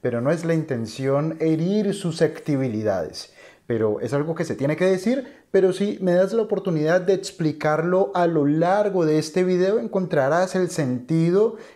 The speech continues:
que tiene para mí comenzar diciéndolo de esta manera.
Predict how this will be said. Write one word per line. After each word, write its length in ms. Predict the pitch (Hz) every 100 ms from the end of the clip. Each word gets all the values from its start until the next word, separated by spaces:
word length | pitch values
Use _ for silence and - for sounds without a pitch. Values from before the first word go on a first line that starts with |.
| -
que 100 | 156
tiene 480 | 151 156 170 196
para 400 | 214 - 170 139
mí 320 | 131 160 233 226
comenzar 800 | 175 143 131 117 151 151 143 143
diciéndolo 720 | 143 147 143 139 147 143 143
de 280 | 123 113
esta 220 | 113 110 110
manera. 480 | 101 101 98 78